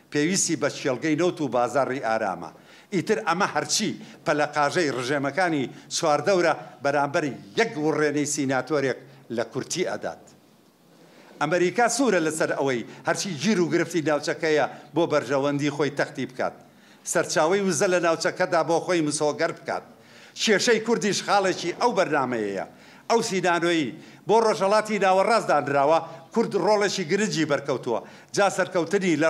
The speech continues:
ڕۆڵەکەدا پەیوەستە بە چەند بنەمایەکەوە.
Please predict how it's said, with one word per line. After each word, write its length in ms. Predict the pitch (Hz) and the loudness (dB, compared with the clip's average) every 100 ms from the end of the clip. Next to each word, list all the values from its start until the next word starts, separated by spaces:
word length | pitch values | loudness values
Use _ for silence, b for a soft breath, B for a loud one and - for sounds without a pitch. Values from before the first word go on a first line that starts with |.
| 165 | 2
ڕۆڵەکەدا 520 | 202 190 208 214 214 B B B - | 2 2 0 2 2 B B B -4
پەیوەستە 480 | 143 160 185 - 160 | 0 2 0 0 0
بە 60 | 143 - | 0 0
چەند 160 | 135 120 | -2 -2
بنەمایەکەوە. 840 | 120 113 120 107 82 92 85 | -2 0 0 0 -4 -8 -10